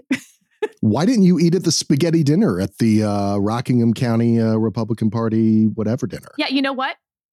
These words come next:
Speaker 1: That was the best spaghetti I'd ever eaten 'cause I was so ravenous at that point, too. I, I still think about that spaghetti. If there were an Italian restaurant that served that, I would go every night. All right, all right. We're a little off topic here. Look,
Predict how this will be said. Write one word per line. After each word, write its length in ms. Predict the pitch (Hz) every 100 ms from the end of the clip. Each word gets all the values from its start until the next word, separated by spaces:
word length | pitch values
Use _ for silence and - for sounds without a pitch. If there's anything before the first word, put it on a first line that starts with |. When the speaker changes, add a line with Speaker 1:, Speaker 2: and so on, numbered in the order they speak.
| _ _ _
Speaker 1:
That 160 | - 277
was 160 | 349 277
the 60 |
best 280 | 226 226 247
spaghetti 400 | - 220 214 247
I'd 200 | 233 220 -
ever 320 | 208 202 226 220
eaten 260 | 202 220 254
'cause 140 | 254
I 100 | 214
was 180 | 202 208
so 200 | - 220
ravenous 560 | 180 175 196 233 240
at 160 | 214 175
that 240 | 170 -
point, 280 | - 233 208
too. 400 | - 226 214 294 294
I, 160 | 254 -
I 120 | 294
still 320 | - - 320
think 160 | 320 208
about 220 | 175 170
that 160 | 170 131
spaghetti. 520 | - 180 156 92 226 -
If 140 | 202
there 140 | 269
were 80 | 302
an 60 | 302
Italian 480 | 220 247 247 269 233
restaurant 540 | 208 226 - 185 170
that 140 | 185 -
served 480 | - 247 233 220 175
that, 300 | 156 98 -
I 120 | 202
would 180 | 202 202
go 100 | 208
every 280 | 196 185 180
night. 260 | 185 175 -
All 140 | 330
right, 180 | 415 320
all 120 | 277
right. 180 | 285 220
We're 60 | 233
a 60 | 254
little 200 | 349 339
off 180 | 277 -
topic 300 | 240 - 202
here. 180 | 214 202
Look, 220 | 269 220